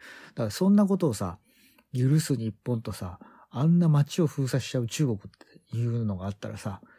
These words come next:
やっぱりさ、わかんないけど、本気になって戦った時中国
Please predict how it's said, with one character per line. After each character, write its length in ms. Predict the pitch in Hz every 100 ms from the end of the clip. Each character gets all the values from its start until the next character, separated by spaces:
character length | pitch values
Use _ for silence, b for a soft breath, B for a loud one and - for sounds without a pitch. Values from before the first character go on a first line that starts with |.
| B B -
や 140 | 104
っ 60 | 110
ぱ 100 | -
り 80 | 170
さ、 380 | - 92 82 - _ _ _ _
わ 180 | - 101
か 180 | - 156
ん 100 | 143
な 80 |
い 60 | 104
け 80 | 92
ど、 180 | 90 85 b b
本 240 | - 165
気 120 | 165 185
に 60 |
な 80 | 185
っ 20 |
て 100 | 170
戦 80 | 120 110
っ 120 | 107
た 0 |
時 260 | - - 101
中 200 | -
国 60 | 147